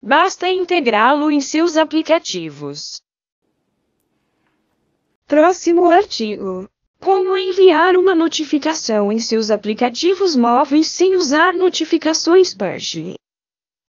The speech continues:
Então, graças a este artigo, você tem tudo para ter notificações totalmente personalizadas em seus aplicativos.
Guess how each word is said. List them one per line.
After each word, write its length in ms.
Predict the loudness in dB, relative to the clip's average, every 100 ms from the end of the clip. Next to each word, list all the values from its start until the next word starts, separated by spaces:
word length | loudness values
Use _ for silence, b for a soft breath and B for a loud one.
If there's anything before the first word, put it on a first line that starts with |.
| _
Então, 520 | 2 2 2 2 0 _ -4
graças 540 | 2 2 2 -2 0
a 120 | 0
este 320 | 2 0 -2 -2
artigo, 640 | -2 -4 -4 -2 -2 -4 -6 _
você 340 | -4 -2 -2
tem 220 | -2 -2 0
tudo 320 | 2 2 2
para 260 | 2 2
ter 220 | 0 0 0
notificações 880 | 0 -2 -6 -6 -6 -6 -6 -6
totalmente 680 | -6 -4 0 2 4 2 0
personalizadas 1040 | -2 -4 -2 -2 0 -2 0 -2 0 -2 -2
em 80 | -2
seus 320 | 0 -2 0
aplicativos. 1120 | 0 -2 -2 -4 -4 -8 -10 -12 -14 -14